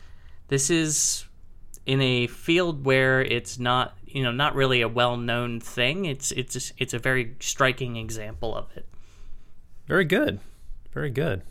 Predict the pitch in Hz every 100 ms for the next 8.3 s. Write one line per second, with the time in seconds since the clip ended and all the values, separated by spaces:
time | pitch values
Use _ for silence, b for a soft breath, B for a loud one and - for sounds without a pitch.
0 | - 135 - 156 - 113 127 127 117 120
1 | 117 - 143 156 156 156 156 156 160 151
2 | 131 117 104 104 - 101 92 - - 120
3 | 131 175 156 - 147 143 110 135 117 104
4 | 104 110 - 85 87 - - 135 147 131
5 | 127 127 120 120 110 120 117 117 117 139
6 | 127 107 - - - B B B - 123
7 | 117 120 117 117 117 113 B B 127 127
8 | 131 131